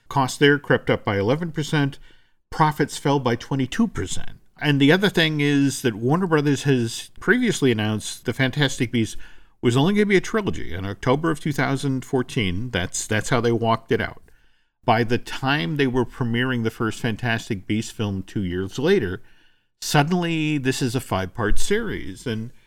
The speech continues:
if I'm an executive at Warner Brothers <laughs> who's looking at what just happened, I wonder if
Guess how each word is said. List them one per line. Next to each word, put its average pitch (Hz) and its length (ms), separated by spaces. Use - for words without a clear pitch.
if 139 280
I'm 247 360
an 381 100
executive 320 640
at 196 100
Warner 139 320
Brothers 320 640
<laughs> - 260
who's - 400
looking 170 320
at - 140
what 123 300
just 143 340
happened, 170 640
I 185 140
wonder 247 760
if - 460